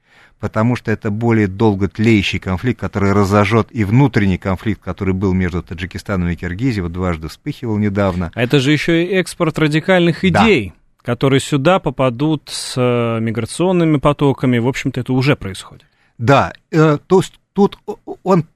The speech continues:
Speaker 1: про это и говорил. Это гораздо более комплексный, сложный
Speaker 2: Да.
Speaker 1: и такой хитрый британский, скажем так, вариант,
Speaker 2: Да.
Speaker 1: э, который по разным направлениям, так сказать, проводит вилки, ставит нам определённые вилки.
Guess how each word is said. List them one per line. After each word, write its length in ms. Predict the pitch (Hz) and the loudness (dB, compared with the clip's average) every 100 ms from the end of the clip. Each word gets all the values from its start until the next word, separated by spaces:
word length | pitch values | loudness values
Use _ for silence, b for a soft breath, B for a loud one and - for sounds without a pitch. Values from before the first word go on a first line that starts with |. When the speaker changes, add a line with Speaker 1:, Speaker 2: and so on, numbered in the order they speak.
| - | -6
Speaker 1:
про 220 | 180 170 | 0 2
это 160 | 165 156 | 2 0
и 40 | |
говорил. 280 | 139 139 135 | 2 2 2
Это 160 | 139 131 | 0 2
гораздо 400 | 139 175 143 143 | 4 4 4 4
более 260 | 147 127 | 4 4
комплексный, 760 | - - 190 160 131 - 120 110 | 2 2 2 2 0 0 -2 0
сложный 640 | - 151 190 147 127 101 | 2 4 6 4 2 2
Speaker 2:
Да. 260 | 104 113 98 | 0 -2 0
Speaker 1:
и 160 | 165 160 | 2 2
такой 300 | 185 156 127 | 2 2 2
хитрый 460 | - 185 143 135 | 2 0 4 2
британский, 640 | 113 131 - 147 120 - 104 | 4 0 2 0 0 -6 -8
скажем 380 | - 123 110 110 | -2 0 0 0
так, 220 | 117 107 | 0 2
вариант, 500 | 107 127 170 202 - - | 2 4 4 2 -4 -6
Speaker 2:
Да. 260 | 104 113 92 | -2 -2 0
Speaker 1:
э, 240 | 135 123 | 2 2
который 400 | 120 123 - 143 | 2 0 2 2
по 180 | - 143 | 2 2
разным 400 | 135 143 117 113 | 4 4 2 0
направлениям, 760 | 110 - 123 120 156 170 147 117 | 0 2 2 4 4 4 2 -2
так 120 | 120 | -6
сказать, 180 | 107 - | -8 -2
проводит 520 | 113 117 135 120 113 | 0 2 0 -2 -2
вилки, 400 | 110 151 135 113 | 2 2 2 -4
ставит 420 | - 135 123 - | -4 -4 -2 -2
нам 180 | 120 110 | -2 -2
определённые 800 | - 110 123 123 120 113 113 104 | -2 -2 0 0 2 2 2 2
вилки. 460 | 107 90 - 80 | 0 -2 -8 -20